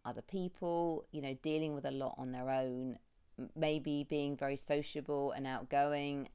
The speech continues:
and listening to a lot of other people's problems, but not really sharing their own internal world. So one of the really helpful ways to reduce shame is to talk about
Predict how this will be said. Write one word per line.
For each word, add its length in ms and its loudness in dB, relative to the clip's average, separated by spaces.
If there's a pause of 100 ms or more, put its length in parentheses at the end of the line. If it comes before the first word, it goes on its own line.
and 200 -4
listening 420 -4
to 100 -8
a 20 -4
lot 140 -4
of 80 -6
other 240 -4
people's 480 -6
problems, 720 -2 (440)
but 160 -2
not 380 0
really 340 0
sharing 720 -2
their 240 2
own 260 0
internal 640 -4
world. 540 0 (420)
So 220 -2
one 260 0
of 100 -8
the 140 -4
really 320 2
helpful 380 -4
ways 240 -2
to 100 -10
reduce 320 -6
shame 640 0
is 120 -12
to 120 -12
talk 400 -6
about 320 -4